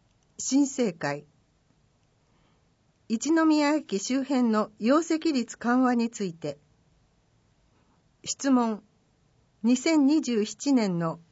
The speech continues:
品川から名古屋間のリニア中央新幹線の開業に向け、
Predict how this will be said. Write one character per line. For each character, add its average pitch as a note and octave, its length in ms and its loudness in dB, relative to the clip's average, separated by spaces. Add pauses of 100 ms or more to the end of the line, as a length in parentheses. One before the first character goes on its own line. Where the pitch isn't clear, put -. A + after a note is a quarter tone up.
(100)
品 D4 320 2
川 D4 280 2
か C4+ 140 0
ら B3 240 2
名 G#3+ 140 2
古 D4 120 2
屋 E4 140 2
間 A3 280 0
の F3+ 200 -4 (200)
リ F#3+ 200 -2
ニ D#4 220 2
ア D4+ 160 -2 (100)
中 D4 220 0
央 D4+ 240 0
新 C#4+ 200 0
幹 C4+ 280 0
線 G3 240 -2
の F3 100 -2
開 A#3+ 280 -2
業 A3+ 260 -2
に G#3+ 160 0
向 G3+ 120 -2
け、 F3+ 260 -6